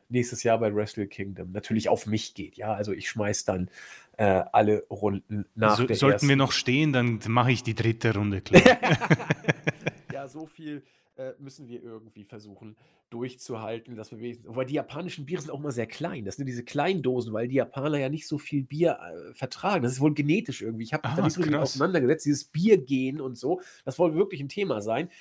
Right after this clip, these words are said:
Speaker 1: Äh, da könnte Sayomi vielleicht ein bisschen was dazu sagen. Und man will ja nicht irgendwie in Stereotypen und Klischee und sowas abdriften. Aber ich habe munkeln hören,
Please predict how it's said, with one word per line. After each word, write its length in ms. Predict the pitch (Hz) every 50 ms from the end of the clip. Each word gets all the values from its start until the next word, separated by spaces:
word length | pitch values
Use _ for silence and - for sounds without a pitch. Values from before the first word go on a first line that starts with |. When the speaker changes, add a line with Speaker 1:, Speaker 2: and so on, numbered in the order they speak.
| - - - _ -
Speaker 1:
Äh, 280 | 131 139 143 143 143 120
da 100 | 131 147
könnte 280 | - - 170 170 151 151
Sayomi 380 | 143 147 139 143 165 185 180 165
vielleicht 300 | - 147 143 143 139 -
ein 60 | 147
bisschen 220 | 151 - 160 147
was 140 | 143 135 -
dazu 300 | - 135 131 - - 131
sagen. 320 | 117 131 135 156 165 165
Und 220 | 135 135 135 123 123
man 140 | 135 143 147
will 60 | 190 208
ja 40 | 190
nicht 180 | 180 180 -
irgendwie 340 | 147 175 165 175 170 147 160
in 80 | 151 156
Stereotypen 600 | - - 170 165 165 156 160 - 202 - - 165
und 100 | 160 151
Klischee 380 | - - 147 - - 160 196 185
und 120 | 147 131
sowas 260 | - 123 123 120 -
abdriften. 640 | - 120 123 - - 120 127 123 123 - - 190 208 - - - - - - -
Aber 200 | - 139 143 -
ich 180 | 220 - - -
habe 180 | - 185 180 175
munkeln 480 | 175 185 262 294 - - 208 208 160
hören, 340 | 143 185 196 190 185 185 185